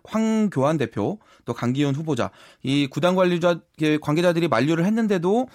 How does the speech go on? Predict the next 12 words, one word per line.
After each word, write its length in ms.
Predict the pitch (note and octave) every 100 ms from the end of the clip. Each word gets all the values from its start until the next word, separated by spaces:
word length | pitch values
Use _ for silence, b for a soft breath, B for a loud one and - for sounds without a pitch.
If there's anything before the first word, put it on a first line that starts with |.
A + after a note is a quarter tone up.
| B _
경기장 320 | C3+ C3+ D3
안에 140 | A#2+
들어와서 360 | B2+ A#2+ A#2 A#2
유세를 380 | G2 G2+ C3+ B2+
했다가 380 | F3+ F#3+ E3+ C3
이제 120 | A#2
그 160 | -
부분이 300 | D3 F#3 E3
문제가 340 | A2 A#2 E3+ D#3
됐고요. 400 | G2+ - G2 G#3 b b b _
결국은 560 | B2 C3 C3 C3 C3 B2+ B B
이 260 | - G2+ F#2+